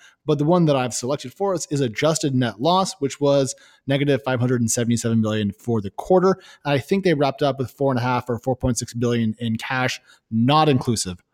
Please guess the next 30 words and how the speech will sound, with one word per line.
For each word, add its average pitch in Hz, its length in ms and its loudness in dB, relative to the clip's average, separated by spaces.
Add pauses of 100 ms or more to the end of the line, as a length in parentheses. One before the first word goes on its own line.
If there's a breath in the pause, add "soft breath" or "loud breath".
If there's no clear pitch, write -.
(120)
of 123 100 -2
restricted 104 340 -4
cash. 90 340 -8
So - 180 -2
that's 175 180 2
kind 202 160 0
of 160 100 2
the, 139 140 0
the 127 200 -4
latest 190 320 0
numbers. 135 420 0 (460 loud breath)
And 160 180 2
I'm 160 220 6
curious 233 540 0
how 190 160 0
we 151 120 4
feel 170 240 0
about 208 240 -2
them 226 380 0
and 156 280 2
if 156 200 0
we're 147 140 2
impressed 147 540 -2
by 135 400 0
the 120 220 -2
less 120 600 -2
money 151 260 2
that 185 140 2
it 185 80 0
lost, 185 340 2